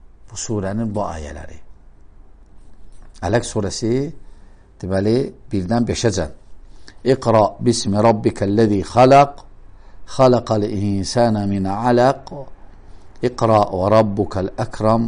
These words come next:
əlləzi alləmə bil qələm, alləməl insana mə ləm ya'ləm." Peyğəmbər sallallahu əleyhi və səlləm oxudu bunu. Lakin,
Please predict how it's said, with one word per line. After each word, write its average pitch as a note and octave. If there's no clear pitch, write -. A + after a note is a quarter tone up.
əlləzi F#2+
alləmə F#2
bil E2
qələm, F2+
alləməl F#2
insana F2
mə A2+
ləm F#2+
ya'ləm." D#2+
Peyğəmbər A2
sallallahu G#2
əleyhi G#2+
və A#2+
səlləm -
oxudu E2+
bunu. C#2
Lakin, D3